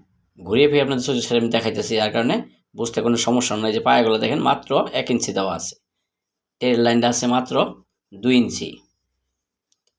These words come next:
আমাদের এখানে আরও খাঁচা তৈরি হইতেছে, আমরা বিভিন্ন ধরনের খাঁচায় বানিয়ে থাকি। আমাদের ঠিকানা টঙ্গী, গাজীপুরা, এশিয়া পাম্প।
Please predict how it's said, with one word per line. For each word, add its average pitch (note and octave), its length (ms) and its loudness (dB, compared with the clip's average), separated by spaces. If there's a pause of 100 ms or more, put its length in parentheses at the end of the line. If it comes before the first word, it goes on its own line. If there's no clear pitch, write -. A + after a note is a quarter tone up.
(3000)
আমাদের A2 240 -2
এখানে A#2+ 180 2
আরও A#2 160 2
খাঁচা A#2+ 260 -4
তৈরি A#2+ 240 2
হইতেছে, A2 340 -2
আমরা A#2 180 0
বিভিন্ন A#2 340 0
ধরনের A#2+ 220 2
খাঁচায় - 320 -4 (300)
বানিয়ে A#2 460 4
থাকি। F#2+ 340 -10 (1080)
আমাদের A2+ 340 -2
ঠিকানা B2 300 0 (420)
টঙ্গী, C3 360 -2 (580)
গাজীপুরা, A#2 600 -2 (440)
এশিয়া A#2+ 420 0
পাম্প। C2 200 -12